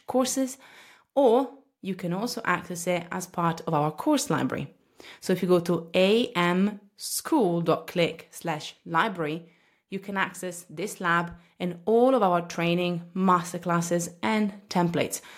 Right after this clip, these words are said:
to help you up your marketing. So you can go to alt marketing school dot com slash courses to find out more about the lab, or if you want to access this course and many more, just go to A M school dot click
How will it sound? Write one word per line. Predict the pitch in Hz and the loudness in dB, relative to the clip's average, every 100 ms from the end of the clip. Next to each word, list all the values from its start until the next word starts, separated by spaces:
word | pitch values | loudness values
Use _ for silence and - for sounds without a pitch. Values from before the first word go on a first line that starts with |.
| - | -18
to | - 190 | -6 -4
help | 208 220 220 | -2 -4 -2
you | 233 - | -2 0
up | 156 - | 0 -2
your | 170 165 | -2 -2
marketing. | 156 143 135 - 131 131 _ _ _ _ | 0 -2 -4 -8 -10 -10 _ _ _ _
So | - | -8
you | 180 277 | -4 -2
can | 349 277 | 0 4
go | 233 | 4
to | 214 196 | 4 2
alt | 240 | 2
marketing | 226 220 - 202 | 4 2 0 -6
school | - 190 | -2 -2
dot | 175 170 | -2 0
com | 185 175 | 0 0
slash | - 165 151 - | -2 -4 -4 -6
courses | - 311 285 269 262 | 0 2 4 4 2
to | 214 | 0
find | 175 190 175 170 | 2 2 2 0
out | 151 | -2
more | 180 220 214 - - _ - | 0 0 0 -6 -20 _ -8
about | 165 165 | -4 -4
the | 160 | -4
lab, | 175 196 190 190 _ _ _ | 0 2 0 -4 _ _ _
or | 285 302 - | 2 2 2
if | 277 - | -6 -4
you | 285 | -2
want | 202 190 233 - | 2 2 2 -2
to | |
access | - 185 175 185 165 - - | -2 -2 -4 -4 -4 -6 -16
this | 143 147 254 | -6 0 0
course | - 170 165 165 - | 4 2 2 0 -6
and | 160 175 | -2 0
many | 220 202 | 2 2
more, | 170 165 165 - - - | 4 2 0 -18 -20 -6
just | 202 185 | -4 -2
go | 185 | -2
to | 185 - | -2 -4
A | 233 247 240 | 0 2 2
M | 190 190 | -2 -2
school | 180 - 175 180 170 - | -4 -6 -4 -4 -6 -4
dot | 160 - - | -2 -2 -2
click | 330 330 | -4 -4